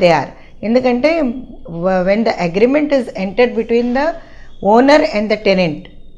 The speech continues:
అప్పుడే క్లియర్ కట్‌గా enhancement of rent గురించే కానీ, మెయింటెనెన్స్ గురించే కానీ, బిల్స్ గురించే కానీ, లేకపోతే డ్యామేజ్ గురించే కానీ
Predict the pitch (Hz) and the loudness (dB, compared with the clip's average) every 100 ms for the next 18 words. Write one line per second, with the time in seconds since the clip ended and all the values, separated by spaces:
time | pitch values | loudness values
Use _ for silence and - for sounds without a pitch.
0 | - - 185 196 311 330 320 247 233 226 | -20 -10 -6 0 2 2 2 2 4 4
1 | 214 175 180 196 320 - - 196 196 226 | 2 0 0 0 -2 -10 -14 -6 -2 0
2 | 254 247 277 262 254 214 190 190 190 202 | 0 0 0 0 -2 0 -2 -2 -2 -4
3 | 190 190 160 151 202 294 - - - 190 | -4 -4 -6 -8 -8 -8 -12 -20 -14 -6
4 | 202 202 254 269 254 233 220 190 185 160 | -4 0 2 2 0 -2 -2 -4 -4 -4
5 | 160 220 - - - - 170 214 240 233 | -6 -8 -10 -20 -20 -12 -2 -2 -2 2
6 | 220 208 185 175 165 160 233 302 - - | 2 2 -2 -4 -4 -4 -6 -8 -18 -20
7 | - - 214 202 226 226 190 185 190 226 | -16 -4 -2 0 0 0 2 2 2 2
8 | 240 208 202 196 185 165 202 | 0 0 -2 -2 -4 -2 -4